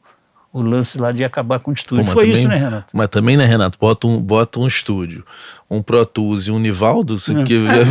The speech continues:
Speaker 1: Não, mas é
Speaker 2: <laughs> e um monte de compositor
Speaker 1: engraçado,
Speaker 2: bom,
Speaker 1: as
Speaker 2: e
Speaker 1: gra-,
Speaker 2: acabou dando disco.
Speaker 1: as gravações saíam boas.
Speaker 2: Olha lá, ué,
Speaker 1: E,
Speaker 2: ó, pô,
Speaker 1: e
Speaker 2: como não?
Speaker 1: engraçado que chegava lá, só era, tem um rapaz aí falando,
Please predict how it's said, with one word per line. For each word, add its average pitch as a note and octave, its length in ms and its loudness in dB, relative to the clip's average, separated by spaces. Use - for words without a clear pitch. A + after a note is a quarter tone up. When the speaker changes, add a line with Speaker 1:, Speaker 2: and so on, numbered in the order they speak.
Speaker 1:
Não, G3 140 4
mas G3+ 180 4
é F3 300 2
Speaker 2:
<laughs> G3 100 0
e G#3 80 6
um F#3 60 8
monte F3+ 220 8
de D#3 80 2
compositor F3+ 500 2
Speaker 1:
engraçado, F#3 420 4
Speaker 2:
bom, - 60 2
Speaker 1:
as D#3+ 60 2
Speaker 2:
e D#3+ 40 4
Speaker 1:
gra-, G#3 100 4
Speaker 2:
acabou E3+ 280 0
dando G3+ 240 0
disco. E3+ 260 -2
Speaker 1:
as D#3 80 2
gravações E3 520 0
saíam A3 280 0
boas. E3 380 -2
Speaker 2:
Olha - 100 4
lá, A#2+ 180 6
ué, C#3 180 4
Speaker 1:
E, - 20 4
Speaker 2:
ó, C3+ 400 4
pô, D#3 280 2
Speaker 1:
e C3 40 -8
Speaker 2:
como - 160 4
não? - 80 4
Speaker 1:
engraçado D3 560 2
que F3+ 300 0
chegava F3 400 0
lá, F3 140 2
só - 220 -4
era, F#3+ 120 0
tem G3+ 160 -4
um G3 220 -2
rapaz D3+ 340 -4
aí E3+ 100 -2
falando, D#3+ 380 -8